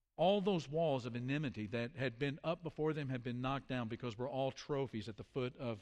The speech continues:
trophies of grace at the foot of the cross. And he says at the end of that, when those people come together realizing that they are people of the gospel, guess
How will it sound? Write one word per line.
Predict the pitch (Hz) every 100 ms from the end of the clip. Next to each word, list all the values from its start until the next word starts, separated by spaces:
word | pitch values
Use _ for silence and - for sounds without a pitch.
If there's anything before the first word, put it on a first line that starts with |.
| - _ _
trophies | 156 143 147 117
of | 110
grace | 135 127 113 -
at | 127
the | -
foot | - 117
of | 113
the |
cross. | - 110 95 - - _ _ _ _ _ _ _ _ _ _ _ 139
And | 135
he |
says | 143 143
at | 139 131
the | 131
end | 190 202
of | 139
that, | 127
when | 123
those | 156 196
people | 196 180 165
come | 160 147
together | 127 135 123
realizing | 113 123 180 208 123 104 107 104
that | 104
they | 165
are | 156 113
people | - 185 185 175
of | 156
the | 135
gospel, | 120 127 123 - 110 -
guess | 170 185